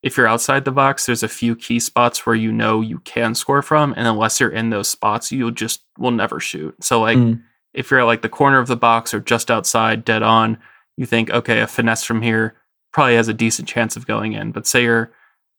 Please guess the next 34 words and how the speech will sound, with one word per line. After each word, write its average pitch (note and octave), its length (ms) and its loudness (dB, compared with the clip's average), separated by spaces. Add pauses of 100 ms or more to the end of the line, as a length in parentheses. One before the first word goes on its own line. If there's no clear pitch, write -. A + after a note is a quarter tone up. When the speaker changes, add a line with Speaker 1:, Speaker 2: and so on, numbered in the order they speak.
(180)
Speaker 1:
kind B2 200 0
of, A#2 80 -2
like, A2 200 2
at A2+ 120 2
a G#2 240 -2 (1160)
thirty B2 320 4
degree A#2 440 4
angle A2 680 2
and, G#2+ 480 -2 (500)
you A2 80 -6
know, E2 260 -4
it's, - 420 -2
it's - 160 -2
not, B2 120 4
like, A#2 180 2
that A2+ 140 0
ideal A2+ 400 0
meta A2 300 0
spot - 360 0
to - 60 -10
shoot. G#2+ 380 -4
Like, G#2+ 220 -4
no B2 140 4
one A#2+ 160 4
ever G2 240 -2
shoots, F2+ 420 -6
and A#2+ 140 -2
it F#2+ 120 -2
makes A#2 240 -2
the A#2 80 -4
game, G#2+ 320 -8
like, F#2 220 -12
very G2+ 200 -2
predictable. B2+ 760 -2